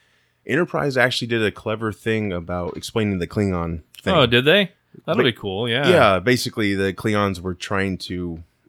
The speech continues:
Speaker 1: uh, spy on the humans, so they're
Speaker 2: Huh.
Speaker 1: trying to make themselves look more human. So it, it,
Speaker 2: That's
Speaker 1: it's,
Speaker 2: kinda cool,
Speaker 1: it's clever.
Speaker 2: yeah.
Speaker 1: It's clever to get around it. Of course, you could always just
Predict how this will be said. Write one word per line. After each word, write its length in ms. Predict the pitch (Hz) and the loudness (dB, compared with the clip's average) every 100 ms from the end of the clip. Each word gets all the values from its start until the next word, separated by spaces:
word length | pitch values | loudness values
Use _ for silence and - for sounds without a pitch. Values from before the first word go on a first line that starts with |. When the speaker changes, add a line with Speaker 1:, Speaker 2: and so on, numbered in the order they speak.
| _ | _
Speaker 1:
uh, 400 | - 73 69 65 53 92 _ _ _ _ _ _ _ _ _ _ - | -14 -12 -10 -12 -14 -18 _ _ _ _ _ _ _ _ _ _ -16
spy 460 | - - 107 127 | -6 -2 2 2
on 200 | 143 127 | 2 -2
the 60 | 131 | -2
humans, 560 | 120 165 202 208 - - _ | 0 -2 -2 -6 -10 -16 _
so 200 | - 107 | -2 0
they're 120 | 107 | 2
Speaker 2:
Huh. 60 | |
Speaker 1:
trying 120 | 196 117 | 2 2
to 60 | |
make 160 | 113 107 | 0 -2
themselves 380 | 104 - 101 85 _ | -6 -6 -6 -8 _
look 180 | 151 - | -6 -4
more 140 | - | -8
human. 380 | 87 90 85 82 - _ _ _ _ _ | -6 -4 -6 -8 -14 _ _ _ _ _
So 340 | 135 127 98 - _ _ - | 0 0 0 -10 _ _ 0
it, 240 | 180 165 | 0 4
it, 40 | |
Speaker 2:
That's 200 | 196 156 | 4 4
Speaker 1:
it's, 60 | - | 2
Speaker 2:
kinda 160 | 92 92 | 0 0
cool, 120 | 117 | -2
Speaker 1:
it's 100 | 98 | 0
clever. 440 | 117 180 120 98 | 2 6 6 4
Speaker 2:
yeah. 60 | 92 - | 0 -6
Speaker 1:
It's 100 | - | -2
clever 260 | 190 160 | 2 2
to 60 | 131 | 2
get 120 | 117 | 2
around 340 | 101 98 101 | 2 2 2
it. 120 | 104 - | 0 -2
Of 80 | - | -2
course, 220 | 120 - | -4 -2
you 60 | |
could 60 | 104 | 2
always 280 | 104 104 92 | 4 4 0
just 300 | 98 - | -4 -6